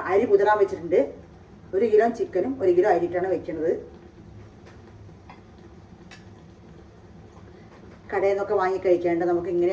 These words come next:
ഉണ്ടാക്കി കഴിക്കാം. സൂപ്പറാണ്, അപാര ടേസ്റ്റാണ്. ഗരം മസാല വാങ്ങിച്ചിടാം, കുരുമുളക് പൊടി ഇടാം, മല്ലിപ്പൊടി ഇടാം.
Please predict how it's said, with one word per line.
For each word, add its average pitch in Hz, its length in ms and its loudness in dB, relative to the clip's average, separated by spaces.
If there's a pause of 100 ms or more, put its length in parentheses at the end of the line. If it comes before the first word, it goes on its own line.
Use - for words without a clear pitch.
ഉണ്ടാക്കി 175 280 -4
കഴിക്കാം. 175 360 -4
സൂപ്പറാണ്, 175 600 -2 (680)
അപാര 170 240 -2 (100)
ടേസ്റ്റാണ്. 170 560 0 (300)
ഗരം 180 220 2
മസാല 175 220 0 (100)
വാങ്ങിച്ചിടാം, 175 380 -2 (460)
കുരുമുളക് 370 400 0
പൊടി 262 200 2
ഇടാം, 240 200 -2 (400)
മല്ലിപ്പൊടി 185 500 2
ഇടാം. 170 220 0